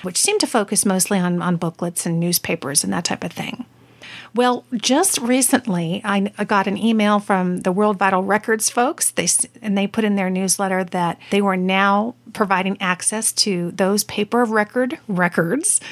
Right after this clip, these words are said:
that are now available through, uh, Google through their website. And, um, so I went and checked Google News Archive, and it does appear that Paper of Record resources are now available again. And that's a great gem for all of us.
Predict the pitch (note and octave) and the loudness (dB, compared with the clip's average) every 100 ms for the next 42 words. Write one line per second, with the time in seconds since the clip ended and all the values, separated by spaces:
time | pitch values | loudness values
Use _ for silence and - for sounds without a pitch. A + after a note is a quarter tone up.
0 | - - - G#3+ G3+ F#3 G#3 G#3+ A3 A3 | -16 -10 0 2 4 4 4 4 4 4
1 | A#3 - B3 B3 F#3 G#3 G#3 F#3 E3 C#4+ | 2 2 0 0 -4 -2 0 0 2 -2
2 | - - A3 G3 G#3+ C#4+ A4 - E3+ - | -2 -6 0 2 2 2 2 0 -2 -6
3 | - - - - - - A#3+ A#3+ A3+ A3+ | -16 -20 -20 -20 -20 -10 0 2 2 2
4 | G#3+ G#3 G#3 C4+ C4+ C4+ D4 - C#4 - | 2 2 2 0 0 0 0 0 0 -2
5 | A#3 C4 C4 C4+ B3 A#3 A#3 A#3+ A3 - | -2 0 2 4 4 4 4 2 2 0
6 | G3 E3+ E3+ A3 - A#3 G#3 G#3+ G3+ - | 0 2 2 0 -2 2 4 4 2 0
7 | _ - B3+ - F#4+ C5+ C#5 - D#4+ D4 | _ -2 -2 2 0 2 0 2 2 2
8 | B3 A#3+ B3 B3 A#3 G#3 G#3 G3+ G#3 G3+ | 0 0 2 4 2 2 2 0 2 0
9 | G3+ - - G#3 A3+ A3 G3+ E3+ - F3+ | 0 -6 -6 0 2 4 2 2 2 0
10 | - - F#3 G3 F#3+ F#3+ G3+ F3+ F#3 F#3+ | -2 -2 0 2 4 4 2 0 2 2
11 | F#3 F#3+ F#3+ F3 F#3 - - _ _ _ | 2 0 -2 -2 -2 -2 -8 _ _ _
12 | - - G#3 G3 A3 C#4+ E4 - B3+ A3 | -20 -4 0 2 2 2 2 0 0 0
13 | A3+ A#3 - - G#3+ F#3 F#3 G3 F#3 F#3+ | 2 0 0 0 2 2 0 0 2 2
14 | F#3+ F#3 - - | 2 -2 -2 -4